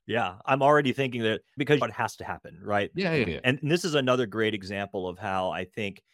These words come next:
Speaker 1: it's not about the security of L L Ms, but it's about using L L Ms to improve security and have it get its next step up in capability.
Speaker 2: 'Cause another adjacent one to this is A P Is for me.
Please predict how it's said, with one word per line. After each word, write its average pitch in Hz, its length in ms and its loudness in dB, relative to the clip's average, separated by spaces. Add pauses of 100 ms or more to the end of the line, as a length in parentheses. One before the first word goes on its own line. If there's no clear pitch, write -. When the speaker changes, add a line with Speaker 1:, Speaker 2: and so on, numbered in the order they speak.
(160)
Speaker 1:
it's - 160 -8
not 123 160 2
about 113 180 0
the 101 60 -14
security 151 580 -2
of 104 80 2
L 92 320 2
L 90 160 -4
Ms, 85 180 -10 (360)
but 107 240 2
it's 104 200 -4
about 104 520 0
using 120 440 -4
L 101 280 0
L 95 100 -2
Ms 92 100 -10
to 98 160 -10
improve 95 600 -4
security 90 840 -6
and 90 320 -6
have 95 320 -2
it 107 160 4 (260)
get - 240 -4
its 101 200 -10
next - 600 -6
step - 300 -4
up - 260 -4
in 85 300 -8 (400)
capability. 90 680 0 (460)
Speaker 2:
'Cause 127 140 0
another 131 500 2
adjacent 104 480 -8
one 90 200 -6
to 90 100 -14
this 82 220 -8
is 87 180 -8
A 90 180 -6
P 87 160 -4
Is 92 240 -2
for 80 120 -8
me. 60 180 -12